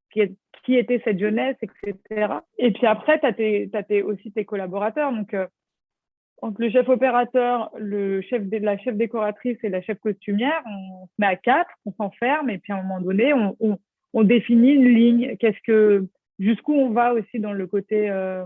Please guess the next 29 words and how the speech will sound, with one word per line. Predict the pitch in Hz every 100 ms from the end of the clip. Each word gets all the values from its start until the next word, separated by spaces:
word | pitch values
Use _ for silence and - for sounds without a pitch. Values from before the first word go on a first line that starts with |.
| 185
reproduction | 208 208 - 220 202 -
d'époque. | 226 220 294 330 -
Moi, | 220
en | 277 226
fait, | 269 220 -
euh, | 214 196 185 _ _ _ _ _ _ -
j'ai, | 190 185 175 -
j'ai | 247 202 214
deux | 190 302
éléments | 277 247 247 240 247 247 247 _ _ _ _ _ _ 190
dans | 185 196
ce | -
film | 320 370 196 - _ _ _ _ _ _ _ -
qui, | 208 - -
qui | 214 170
tiennent | 262 247 233 208
en | 196
fait | 233
de | 202 196
l'aspect, | 196 190 - 214 208
euh, | 190 180 185
qu'on | 196
pourrait | 175 202
dire | 185 214
de | 202
reconstitution. | 185 202 220 - _ 208 - 302 - _ _ _ _ -
Il | 202
y |
a | 202 190 180